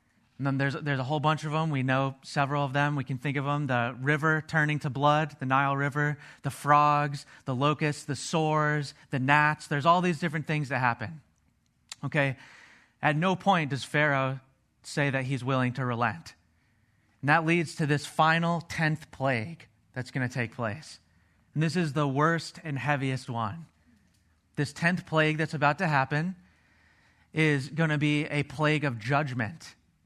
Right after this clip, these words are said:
and a plague of death. Um, God says, "I'm gonna send an angel of death that's gonna go over all of Egypt,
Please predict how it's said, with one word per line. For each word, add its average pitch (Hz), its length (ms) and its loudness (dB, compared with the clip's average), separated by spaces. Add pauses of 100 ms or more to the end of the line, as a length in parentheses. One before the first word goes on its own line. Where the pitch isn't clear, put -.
(680)
and 131 80 -2
a 135 40 0
plague 139 320 -2
of 107 200 -6
death. 123 500 0 (1080)
Um, 131 120 -4
God 139 280 4
says, 139 360 0 (220)
"I'm 135 80 0
gonna 147 180 2
send 160 460 0
an 139 100 -2
angel 156 360 2
of 127 120 -2
death 135 460 4 (180)
that's 135 200 -4
gonna 143 160 2
go 143 220 2
over 143 180 2
all 147 260 2
of 143 100 0
Egypt, 127 480 -2